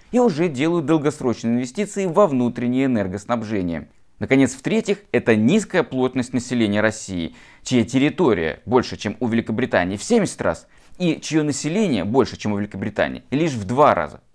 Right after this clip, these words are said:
Такая географическая разделённость народа ведёт к разделённости социальной и мешает его солидарности даже в лучшие времена.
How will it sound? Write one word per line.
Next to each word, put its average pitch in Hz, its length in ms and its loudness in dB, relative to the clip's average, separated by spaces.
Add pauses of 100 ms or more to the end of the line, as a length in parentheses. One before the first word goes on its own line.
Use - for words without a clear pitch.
(280)
Такая 175 260 4
географическая 156 800 0
разделённость 113 600 0
народа 131 360 4
ведёт 117 300 -2
к - 80 -12
разделённости 156 720 -2
социальной 147 680 2
и 175 180 -2
мешает 180 680 2
его 95 160 -4
солидарности 147 640 0
даже 139 260 -2
в 113 80 -4
лучшие 135 420 -2
времена. 92 460 -2